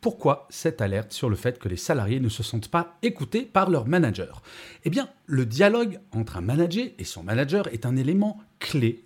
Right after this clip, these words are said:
de la bonne gestion d'une entreprise. J'en parle très souvent de la libération de la parole, qui est un élément absolument fondamental aujourd'hui, où nous passons d'un monde dans lequel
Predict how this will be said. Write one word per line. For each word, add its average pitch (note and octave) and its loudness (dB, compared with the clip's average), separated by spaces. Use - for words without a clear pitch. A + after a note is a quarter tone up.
de A#2 2
la G#2+ 2
bonne B2 0
gestion G2+ -4
d'une G#2 -2
entreprise. F2+ -6
J'en C3 -2
parle G#3 -2
très G#2+ 0
souvent A#2 -2
de G#2+ 0
la A2 4
libération A2+ 0
de G#2+ 2
la G2+ 0
parole, F#2+ -2
qui - -4
est A2 -4
un A2+ 2
élément C3 0
absolument A2 -2
fondamental F3 -2
aujourd'hui, A#2+ 0
où A#2+ 0
nous B2 2
passons B2 -2
d'un D3+ 2
monde G#2 2
dans C#3+ 2
lequel A2 -2